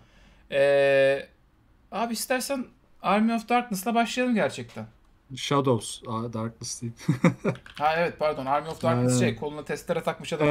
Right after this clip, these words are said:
Speaker 2: Evet.
Speaker 1: kıvamına
Speaker 2: <laughs> Aynen, o benim de aklıma şu geldi.
Speaker 1: Evet.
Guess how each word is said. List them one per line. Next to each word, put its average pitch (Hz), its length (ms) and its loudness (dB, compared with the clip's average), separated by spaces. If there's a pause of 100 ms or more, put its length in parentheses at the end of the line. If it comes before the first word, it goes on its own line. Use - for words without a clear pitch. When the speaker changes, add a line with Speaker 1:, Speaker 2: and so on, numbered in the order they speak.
(100)
Speaker 2:
Evet. 170 160 4
Speaker 1:
kıvamına 233 460 12
Speaker 2:
<laughs> 196 60 12
Aynen, 196 160 12
o 175 340 12
benim 185 220 10
de 202 40 12
aklıma 165 440 8
şu 151 220 -2
geldi. 147 260 0 (360)
Speaker 1:
Evet. - 240 -6